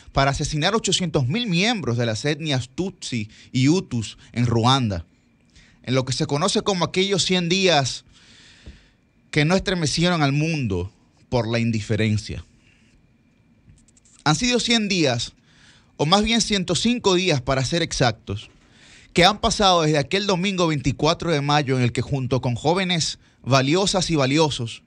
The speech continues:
nos dirigimos a primera hora de la mañana a Los Frailes en Santo Domingo Este a solidarizarnos con la familia y especialmente con la madre y su hermana de un joven promesa de la República Dominicana llamado Anauri Castillo.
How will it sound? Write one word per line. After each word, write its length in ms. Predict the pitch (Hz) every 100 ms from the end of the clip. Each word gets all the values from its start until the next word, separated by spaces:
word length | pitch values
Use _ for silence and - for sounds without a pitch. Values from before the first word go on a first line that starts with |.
| _ _ _ - -
nos 140 | 139 143
dirigimos 520 | 151 - 220 214 196
a 120 | 175
primera 340 | 147 160 190
hora 220 | 180 202 160
de 80 |
la 80 | 160
mañana 400 | 156 139 151 143
a 40 | 127
Los 160 | 107
Frailes 680 | - 143 139 110 104 - - -
en 80 | 123
Santo 320 | 135 123 123
Domingo 480 | 120 123 185 170 117
Este 340 | 101 - 110 - - _ _ - - - -
a 100 | -
solidarizarnos 840 | 139 220 208 170 147 170 160 156 123
con 200 | 139 156
la 80 |
familia 640 | 175 170 156 143 123 117 113 - -
y 80 |
especialmente 720 | 135 - 127 165 165 175 -
con 160 | 135 135
la 100 | 127
madre 300 | 139 185 147
y 60 | 165
su 160 | 170
hermana 480 | 127 139 135 113 107 - _ _ - - -
de 100 | -
un 60 | 135
joven 300 | 180 170 165
promesa 420 | 143 147 160 165
de 60 | 139
la 100 | 120
República 480 | 120 131 151 139
Dominicana 560 | 127 117 113 113 120 110
llamado 340 | 98 104 110
Anauri 240 | 101 104 107
Castillo. 500 | 101 - 87 82